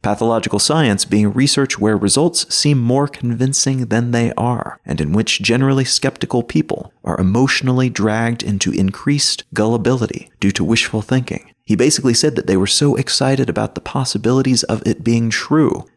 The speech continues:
that they dismissed what their critical brains were telling them, and by the time their work had made them famous, it was far too late for their reputations and their internal senses of self and credibility to pull back and question what they were saying,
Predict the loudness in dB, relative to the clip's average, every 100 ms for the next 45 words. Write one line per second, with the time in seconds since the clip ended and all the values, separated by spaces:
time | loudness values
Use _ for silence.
0 | -6 0 0 2 0 0 0 0 -2 -4
1 | -4 -2 -2 -2 -2 0 -2 0 2 2
2 | 0 -2 -4 -2 0 -2 -4 -10 -12 _
3 | _ -6 -2 -2 0 0 2 2 2 2
4 | 0 -2 -4 -4 0 0 2 0 0 0
5 | 0 0 -4 -10 -16 -16 _ -4 -2 -2
6 | -2 -2 -2 -2 0 0 -2 -2 -10 -14
7 | -6 -2 2 0 0 0 0 0 0 -2
8 | -2 0 0 0 0 0 0 0 0 0
9 | 0 -2 -2 -4 -4 -2 -2 -2 -2 -8
10 | -6 -4 -2 0 0 -2 -4 -10 _ _
11 | _ -14 -8 -2 -2 0 -2 -4 -10 -10
12 | -8 -4 -4 0 0 0 0 -2 -2 -2
13 | -2 0 -2 -6